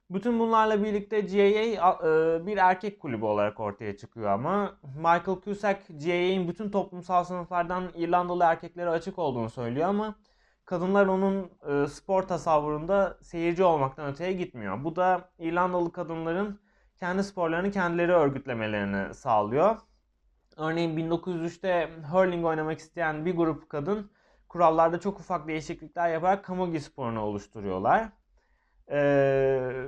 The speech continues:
bugün bile kadınlar gal futbolu ve camogie sporları G A A bünyesinde değil, kendi federasyonları etrafında örgütlenmiş durumda.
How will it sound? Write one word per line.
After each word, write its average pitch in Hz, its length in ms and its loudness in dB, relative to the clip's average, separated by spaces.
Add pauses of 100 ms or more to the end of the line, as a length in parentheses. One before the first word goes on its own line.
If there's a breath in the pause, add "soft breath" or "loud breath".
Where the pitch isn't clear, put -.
bugün 190 400 0
bile 202 420 0
kadınlar 185 540 0
gal 190 220 6
futbolu 170 400 -4
ve 170 360 2
camogie 180 320 -2
sporları 160 640 0
G 170 220 0
A 180 40 2
A 185 260 2
bünyesinde 160 420 -6
değil, 208 160 0
kendi 185 280 -4
federasyonları 120 1000 0
etrafında 120 540 -2
örgütlenmiş 104 680 -4
durumda. 120 540 -2